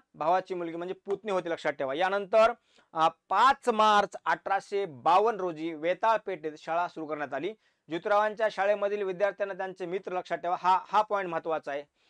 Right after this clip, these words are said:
सदाशिवराव गोवंडे हे स्वखर्चाने पाठ्यपुस्तक किंवा पुस्तकं पाठवत असेल. अ, हा प्रश्न आपल्याला, अ, एमपीएससीनं विचारलेला होता प्रश्न, आपल्याला पण अपेक्षित आहे.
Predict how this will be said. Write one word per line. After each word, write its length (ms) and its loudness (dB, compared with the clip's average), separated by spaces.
सदाशिवराव 580 2
गोवंडे 520 0
हे 100 -6
स्वखर्चाने 680 0
पाठ्यपुस्तक 720 -2
किंवा 140 -2
पुस्तकं 440 -6
पाठवत 380 -2
असेल. 260 -4
अ, 180 -8
हा 160 4
प्रश्न 380 -2
आपल्याला, 460 2
अ, 300 -2
एमपीएससीनं 600 -2
विचारलेला 420 0
होता 180 0
प्रश्न, 360 -6
आपल्याला 340 0
पण 200 -2
अपेक्षित 380 -4
आहे. 120 0